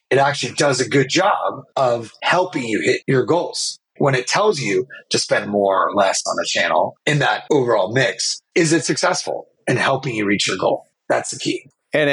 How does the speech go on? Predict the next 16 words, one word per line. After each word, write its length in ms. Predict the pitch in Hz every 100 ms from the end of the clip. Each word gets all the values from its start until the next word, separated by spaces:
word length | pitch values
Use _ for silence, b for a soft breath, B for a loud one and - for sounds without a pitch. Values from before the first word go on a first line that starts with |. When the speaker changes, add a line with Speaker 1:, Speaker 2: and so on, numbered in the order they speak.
| 135 135 131
Speaker 2:
in 80 | 131
cases 600 | - 151 139 143 123 -
like, 400 | 123 113 110 104 - B B - _ -
let's 180 | 117
say 220 | - 120 113
you've 160 | 117
got 300 | - 104 -
T 260 | - 143 139
V, 240 | 120 131 127
you've 200 | 120 -
got 240 | 113 113 -
O 160 | 123
T 240 | 120 123 117
T, 380 | - 127 113 110
you've 380 | 107 107 -
got 640 | - 113 107 104 107 117